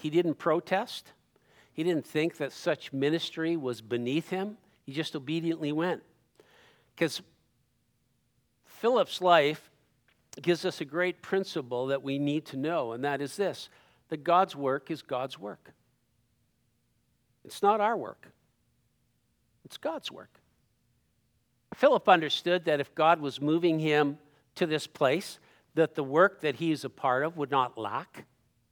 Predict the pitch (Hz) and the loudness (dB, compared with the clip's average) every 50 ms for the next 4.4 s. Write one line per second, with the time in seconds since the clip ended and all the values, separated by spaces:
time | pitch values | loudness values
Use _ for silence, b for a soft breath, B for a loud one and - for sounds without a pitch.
0 | _ _ _ _ _ _ _ _ _ _ - 160 _ 151 139 143 139 139 156 151 | _ _ _ _ _ _ _ _ _ _ -20 -6 _ 4 6 6 6 4 0 0
1 | 135 135 - - - - 127 120 127 151 185 220 117 90 98 _ - - 131 156 | 0 -2 -4 -6 -4 -2 -2 0 2 2 0 0 -2 -6 -10 _ -4 -2 -2 0
2 | - 208 196 180 - - - b b b b b b b b _ - 139 131 135 | 0 -2 -4 -4 -6 -12 -14 b b b b b b b b _ -2 0 2 4
3 | 131 143 143 143 156 139 131 131 127 - - 143 139 135 139 131 131 123 123 123 | 6 6 6 6 4 0 0 -4 -6 -4 -4 -2 0 0 0 0 0 2 2 2
4 | 131 127 120 131 156 208 254 254 | 0 0 0 0 0 -2 -2 -8